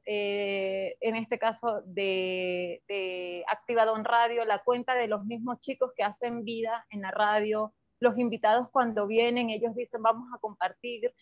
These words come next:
Entonces, estamos haciendo una campaña masiva de lo que es, lógicamente, las transmisiones en vivo.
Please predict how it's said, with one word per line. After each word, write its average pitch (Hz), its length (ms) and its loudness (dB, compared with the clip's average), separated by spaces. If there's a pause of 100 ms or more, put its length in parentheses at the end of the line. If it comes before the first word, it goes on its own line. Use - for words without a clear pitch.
(200)
Entonces, 247 360 4 (260)
estamos 269 340 0
haciendo 277 540 2
una 269 420 2
campaña 240 640 2
masiva 240 960 0 (420)
de 214 160 2
lo 208 220 2
que 202 380 0
es, 214 180 -8
lógicamente, 208 1080 -2
las 214 160 -2
transmisiones 247 680 -2
en 202 160 -4
vivo. 262 360 -2